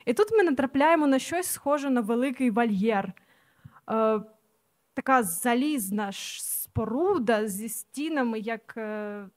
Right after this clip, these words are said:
така з-, залізна сітка, я не знаю. І він такий заходить туди, як до себе додому. І я така: «Ліра, піздець».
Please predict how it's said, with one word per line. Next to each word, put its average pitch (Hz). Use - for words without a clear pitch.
така 202
з-, 185
залізна 240
сітка, 247
я 202
не 240
знаю. 220
І 262
він 311
такий 277
заходить 214
туди, 202
як 202
до 208
себе 214
додому. 202
І 254
я 254
така: 254
«Ліра, 247
піздець». 233